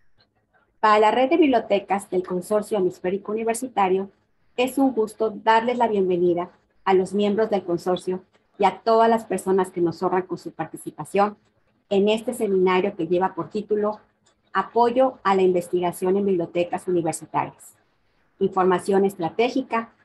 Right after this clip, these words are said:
para la gestión de la investigación mediante reportes bibliométricos y vigilancia tecnológica.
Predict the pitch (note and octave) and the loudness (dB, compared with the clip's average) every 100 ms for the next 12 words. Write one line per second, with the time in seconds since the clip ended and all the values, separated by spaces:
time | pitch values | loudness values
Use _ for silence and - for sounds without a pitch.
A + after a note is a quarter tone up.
0 | _ - C4 C4 B3+ B3 A3+ - A3 G#3 | _ 2 4 6 4 0 -6 -2 0 2
1 | G#3+ F#3+ F3+ F3 F3 E3+ E3+ F#3+ F#3+ G3 | 2 2 0 -2 -2 -2 -2 -2 -2 -4
2 | _ - F#3 F#3+ F3 F3 F3 F3 - G3+ | _ -4 0 2 2 0 -4 -4 -2 -2
3 | - G#3+ - _ _ _ G#3+ F#3 F3+ G#3+ | -2 -8 -10 _ _ _ -2 0 2 2
4 | A#3+ C4 - C4 - - F#3+ F#3 F#3 F#3 | 0 -2 -4 -6 -6 -8 -6 -4 0 2
5 | F#3+ F3+ G3 - F3 D#3 - _ _ | 2 0 -6 -6 -4 -4 -6 _ _